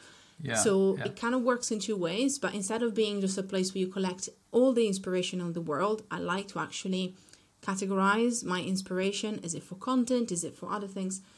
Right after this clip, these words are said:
Speaker 2: So we'll just have one happy place where I can write all the cool ideas and tactics and, like,
Speaker 1: Mm-hmm.
Speaker 2: strategies that I
Speaker 1: Mm-hmm.
Speaker 2: see. Then going back to our hats, one day that I have a hat that is less about excited fab hat,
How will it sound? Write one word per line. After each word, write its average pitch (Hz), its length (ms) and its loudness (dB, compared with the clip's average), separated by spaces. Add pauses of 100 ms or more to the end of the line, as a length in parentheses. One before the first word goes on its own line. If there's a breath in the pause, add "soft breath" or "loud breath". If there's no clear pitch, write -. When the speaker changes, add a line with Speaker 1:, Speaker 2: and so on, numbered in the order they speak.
(180 loud breath)
Speaker 2:
So - 140 -10
we'll 240 120 -4
just 277 120 -8
have 247 100 -2
one 285 400 0
happy 202 240 -4
place 185 460 -6
where 196 140 -2
I 196 60 0
can 208 160 -6
write 202 220 -2
all 269 260 2
the 247 100 2
cool 220 520 0 (540 loud breath)
ideas 190 380 2
and 185 100 -2
tactics 190 500 -2
and, 180 480 -4
like, 180 180 0
Speaker 1:
Mm-hmm. 110 100 -2
Speaker 2:
strategies 120 460 0
that 185 120 -2
I - 60 -2
Speaker 1:
Mm-hmm. 113 80 0
Speaker 2:
see. 190 600 2 (720 soft breath)
Then 202 280 -2
going 220 200 4
back 226 220 0
to 214 100 -2
our 185 140 2
hats, - 500 0 (560 soft breath)
one 208 200 -2
day 233 160 6
that 214 120 2
I 196 40 2
have 190 260 0
a 185 60 0
hat - 400 0
that 196 160 -2
is 185 120 0
less 190 200 -2
about 190 220 0
excited 196 460 -4
fab 196 300 0
hat, 165 260 -6